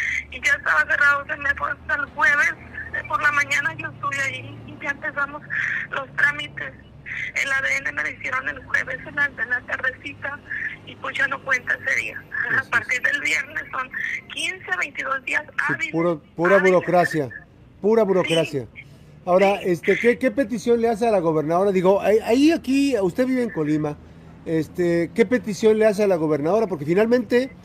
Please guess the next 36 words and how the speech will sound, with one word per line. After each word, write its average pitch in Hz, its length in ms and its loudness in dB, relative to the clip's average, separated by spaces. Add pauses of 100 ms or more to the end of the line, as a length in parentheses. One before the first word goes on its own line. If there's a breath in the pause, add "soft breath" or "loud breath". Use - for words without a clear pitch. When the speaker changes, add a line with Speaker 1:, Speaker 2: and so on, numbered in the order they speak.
(320 loud breath)
Speaker 2:
son 233 240 6
las 277 120 2
autoridades 202 640 6
las 220 140 2
que 180 100 -4
tienen 220 260 -2
que 226 80 2
hacer 190 240 2
un 208 100 -2
trámite 175 840 2 (240)
de 160 80 2
inmediato, 208 460 4
o 180 40 0
sea, 175 260 2 (600)
él 240 220 8
no 262 120 4
estaba 262 340 6
desaparecido, 185 960 4 (360)
a 180 140 0
él 240 320 6 (100)
lo 165 180 2
mataron, 170 600 0 (300)
él 220 260 8
no 247 140 4
trabajaba 214 500 4
en 220 80 2
cualquier 208 380 2
lugar, 214 340 2
trabajaba 196 440 0
en 208 100 2
una 226 140 2
institución, 196 680 2 (380)
usted 226 320 8
lo 254 100 10
reconoce 208 600 6
físicamente, 220 840 4